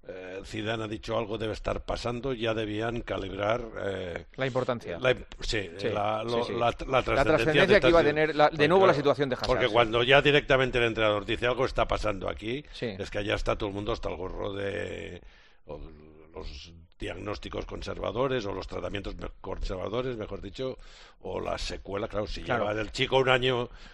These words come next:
Speaker 1: un año co-, eh, jugando con dolor, no es normal.
Speaker 2: A-, ahora, ahora lo, lo, lo comentamos. Eh, eh, Melchor Ruiz, Melchor, muy buenas.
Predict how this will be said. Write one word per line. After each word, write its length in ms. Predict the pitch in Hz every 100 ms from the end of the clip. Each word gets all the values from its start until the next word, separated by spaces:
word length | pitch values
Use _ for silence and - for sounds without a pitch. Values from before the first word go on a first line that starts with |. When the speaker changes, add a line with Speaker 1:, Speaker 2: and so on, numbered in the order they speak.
| -
Speaker 1:
un 140 | 117
año 280 | 120 120 123
co-, 200 | 117 131 117
eh, 460 | 123 117 117 113
jugando 380 | - 120 117 113
con 140 | 113 110
dolor, 320 | 117 135 135
no 380 | 120 120 123 123
es 60 |
normal. 380 | 98 87 127 143
Speaker 2:
A-, 80 | 143
ahora, 200 | 151 185
ahora 360 | 196 151 156 165
lo, 260 | 165 151
lo, 280 | 147 151 143
lo 140 | 139 143
comentamos. 640 | 143 131 170 147 101 -
Eh, 640 | 135 123 120 113 110 107 -
eh, 120 | 127
Melchor 360 | 139 143 208
Ruiz, 220 | 220 165 160
Melchor, 320 | 156 208 214
muy 140 | 190
buenas. 420 | 180 123 101 98